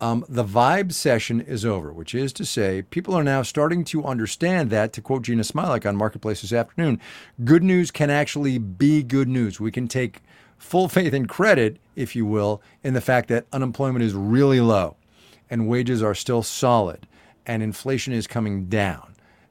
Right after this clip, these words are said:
And so that's the jam on the vibe session. The vibe session is over. And we're gonna have a soft landing, just to punctuate that.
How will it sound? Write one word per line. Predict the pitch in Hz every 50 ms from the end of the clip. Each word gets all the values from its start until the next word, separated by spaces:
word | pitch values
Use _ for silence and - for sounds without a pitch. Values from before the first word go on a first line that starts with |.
| _ -
And | 107 107 104 101 -
so | - 107 104
that's | 98 101 113 120 135 147 - - -
the | - - 127 123 127 123 107 101 95 92
jam | 90 87 101 113 107 104 101 101 101 98 104 - -
on | - 104 98 95 95 95 98 98 95 _ _ _ -
the | 104 95 104 92
vibe | 87 85 95 90 92 92 92 87 87 90
session. | - - - 98 85 80 - - 90 87
The | 85
vibe | 82 98 110 123 135 123 -
session | - 120 113 - - 110 104 110 - -
is | 117 107 104 98 98 95 92 - _ _ _ _ _ _ _ _ _ _ _ _ _ _
over. | - 135 131 127 113 90 73 - - - - _ _ _ _ _ _ _ _ _ _ _ _ _ _ _ _ _ _ _ _ _ _ _ _ -
And | 104 98
we're | 92 90
gonna | 95 90 85
have | 87 85
a | -
soft | - 92 85 - -
landing, | - 50 50 - _ _ _ _ _ _
just | - - - -
to | - 90 - _ - _ _ _ -
punctuate | - 101 92 - - - - - -
that. | - -